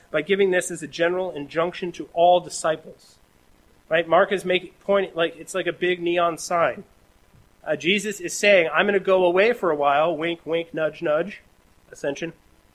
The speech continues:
"You guys stay here and stay awake and pray." This is exactly the parable he was telling us before.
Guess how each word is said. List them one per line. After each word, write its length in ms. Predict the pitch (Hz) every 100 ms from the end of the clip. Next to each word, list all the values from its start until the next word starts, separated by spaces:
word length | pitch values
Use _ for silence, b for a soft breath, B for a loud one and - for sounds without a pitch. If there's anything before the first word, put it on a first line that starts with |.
| _ _ _ b b b b
"You 160 | 165 233
guys 260 | 240 226 214
stay 240 | 214 202
here 320 | 185 165 170
and 180 | 180 156
stay 260 | - 185 196
awake 340 | 180 165 160
and 120 | 160
pray." 260 | - 233 139
This 180 | 143 165
is 140 | 160
exactly 400 | 160 170 170 196
the 100 | 190
parable 320 | 190 165 165
he 140 | 165 151
was 120 | 151
telling 300 | - 147 139
us 100 | 135
before. 460 | 165 - 220 170